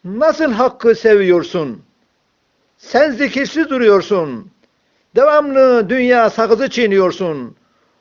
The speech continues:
Oku hemen hakkı batılı öğren. Uy sünnete sen de şahlan.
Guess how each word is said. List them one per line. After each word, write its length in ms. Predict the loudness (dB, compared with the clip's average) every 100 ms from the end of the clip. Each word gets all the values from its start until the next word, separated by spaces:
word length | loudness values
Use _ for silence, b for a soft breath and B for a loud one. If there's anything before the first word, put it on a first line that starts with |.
| -2
Oku 380 | 0 0 0 0
hemen 340 | 0 0 0
hakkı 440 | -2 -4 -6 -6 -2
batılı 380 | 0 0 0 2
öğren. 480 | 2 2 0 -6 -14 _ _ _ -4
Uy 160 | -2 -2
sünnete 500 | -6 -2 0 0 0
sen 180 | 2
de 100 | 2
şahlan. 520 | 2 0 -2 -4 -6